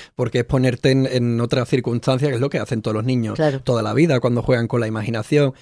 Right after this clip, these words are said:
Speaker 1: "Y ahora soy no sé quién, y ahora hago no sé cuánto, y ahora tú eres no sé quién, y yo
Speaker 2: Mm.
Speaker 1: hago no sé qué", y pasa esto. Al final es un poco eso,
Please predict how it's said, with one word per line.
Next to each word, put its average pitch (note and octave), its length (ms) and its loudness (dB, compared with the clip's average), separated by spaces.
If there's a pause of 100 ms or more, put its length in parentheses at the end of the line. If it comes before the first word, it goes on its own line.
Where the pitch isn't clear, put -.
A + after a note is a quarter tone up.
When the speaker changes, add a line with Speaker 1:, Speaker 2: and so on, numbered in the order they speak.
(140)
Speaker 1:
"Y C#3+ 80 0
ahora D#3 140 4
soy F3+ 160 2
no F3 100 4
sé B2 180 0
quién, C3+ 300 2
y C3 80 0
ahora D3+ 160 2
hago F3+ 220 0
no F#3 80 0
sé - 160 -2
cuánto, C3+ 420 -2
y A2+ 80 -4
ahora D#3+ 160 0
tú E3+ 140 0
eres E3+ 140 0
no E3 100 0
sé D#3 120 -4
quién, E3+ 220 -2
y D#3 60 -2
yo D3+ 160 2
Speaker 2:
Mm. D#3+ 80 4
Speaker 1:
hago E3 200 0
no D#3 120 -2
sé D3+ 120 -6
qué", D#3+ 100 -2
y D#3+ 40 -2
pasa C#3 300 -2
esto. - 240 -6 (340)
Al A#2 100 -4
final C3 220 2
es D#3 60 4
un F3 100 4
poco C#3 300 0
eso, B2 360 -4